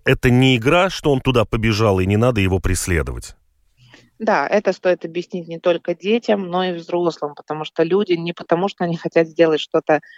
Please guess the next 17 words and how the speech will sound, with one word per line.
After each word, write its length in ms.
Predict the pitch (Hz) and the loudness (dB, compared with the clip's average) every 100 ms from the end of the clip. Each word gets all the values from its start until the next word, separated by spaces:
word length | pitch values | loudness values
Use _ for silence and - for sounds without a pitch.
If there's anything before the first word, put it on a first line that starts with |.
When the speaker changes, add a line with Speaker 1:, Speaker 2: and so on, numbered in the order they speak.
| _ _ - | _ _ -8
Speaker 2:
нехорошее 760 | 170 170 - 160 165 170 156 | -4 -2 0 2 2 2 0
для 140 | 151 151 | 0 -4
собаки 480 | - - 165 - 156 | -4 -2 0 0 -4
или 100 | 151 | -2
для 180 | 156 | -4
кота, 440 | - 156 - 190 196 | -4 -4 0 2 2
чаще 320 | 165 165 - | 0 -2 -4
всего 340 | - - 165 | -10 -2 4
это, 160 | 175 147 | 4 2
наоборот, 460 | 151 151 156 160 - | -2 0 2 0 -2
такая 300 | 151 147 143 | -4 -2 -2
сильная 420 | - 165 156 143 - _ _ _ | -4 -6 -4 -4 -6 _ _ _
эмпатия, 800 | 170 156 180 185 175 - 170 160 | -6 0 2 4 4 2 2 2
сильное 800 | 156 - 160 160 151 147 147 - - _ _ | 0 -6 -6 -4 -2 0 -2 -6 -10 _ _
желание 500 | 165 170 170 165 151 - | 0 4 4 4 -2 0
помочь, 460 | 170 165 175 170 156 | -2 0 -2 -2 -6
успокоить, 800 | - 147 - 175 180 165 147 | -6 -6 -2 2 4 2 0